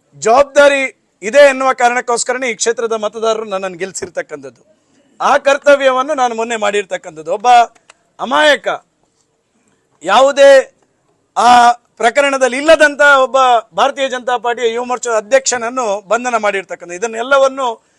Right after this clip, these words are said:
ಸ್ಪಷ್ಟವಾಗಿ ಮಾಧ್ಯಮದ ಮಿತ್ರರು ಜನರಿಗೆ ತಿಳಿಸ್ಬೇಕು. ಆ ಪ್ರಕರಣಕ್ಕೂ ಶಶಿರಾಜ್ ಶೆಟ್ಟಿಗೂ ಯಾವುದೇ ರೀತಿಯಾಗಿರ್ತಕ್ಕಂಥ ಸಂಬಂಧ ಇಲ್ಲದೆ ಭಾರತೀಯ ಜನತಾ ಪಾರ್ಟಿಯಲ್ಲಿ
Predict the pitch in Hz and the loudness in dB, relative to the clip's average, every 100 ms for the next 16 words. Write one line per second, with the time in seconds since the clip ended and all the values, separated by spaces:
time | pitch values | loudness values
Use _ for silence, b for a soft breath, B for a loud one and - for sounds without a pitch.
0 | _ _ - 240 226 294 269 262 269 226 | _ _ -8 -6 -2 2 2 2 -2 -4
1 | 226 254 254 240 220 220 247 247 240 220 | -2 -2 -2 -4 -6 -6 -4 0 0 0
2 | _ _ _ 147 208 247 247 220 226 254 | _ _ _ -8 -8 -4 -4 -2 -2 -4
3 | 208 226 285 294 - _ _ _ _ 160 | -2 -2 -2 -4 -6 _ _ _ _ -2
4 | 220 247 269 294 285 277 - 330 294 240 | -2 0 -2 0 0 -2 -4 -2 -2 -2
5 | 269 269 254 196 233 233 254 294 - - | 0 0 0 -4 -8 -8 -2 -2 -2 -6
6 | 175 254 320 311 285 277 262 254 262 240 | -2 0 2 0 0 -2 -2 -2 -8 -8
7 | 269 277 226 269 294 277 254 247 233 220 | -6 -4 -6 0 0 2 -4 -2 -2 4
8 | 285 285 _ _ _ _ 131 214 285 320 | 2 2 _ _ _ _ -2 0 0 -2
9 | 302 294 262 285 285 277 262 262 277 320 | -2 -2 0 0 2 -2 0 -2 0 -4
10 | 311 | -4